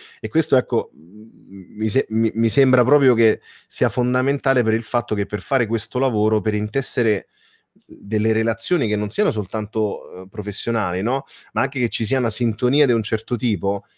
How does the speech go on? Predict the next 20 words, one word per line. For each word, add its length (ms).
ci 180
vuole 400
del 380
tempo, 580
ci 120
vuole 320
di 100
mettersi, 720
eh, 500
con 200
una, 320
una 200
disponibilità 720
anche 200
ad 80
accettare 440
le 60
cose 160
degli 220
altri, 580